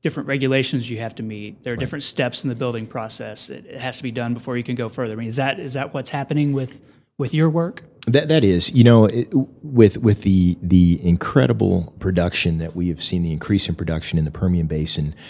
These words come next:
Speaker 2: in the last seven to eight years, and just the amazing ability of all those companies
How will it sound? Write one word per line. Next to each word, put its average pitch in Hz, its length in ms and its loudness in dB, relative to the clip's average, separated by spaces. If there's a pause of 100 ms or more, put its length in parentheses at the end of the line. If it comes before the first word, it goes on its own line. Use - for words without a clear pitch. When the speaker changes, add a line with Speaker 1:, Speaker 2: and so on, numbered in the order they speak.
(380)
Speaker 2:
in 101 120 4
the 95 80 4
last 92 540 0
seven 98 280 4
to 90 40 2
eight 82 180 2
years, 80 680 -2
and 90 160 2
just 101 300 0
the 80 360 -4 (440)
amazing 98 840 6
ability 87 560 2
of 78 100 -4
all 98 220 2
those 92 240 2
companies 82 680 -2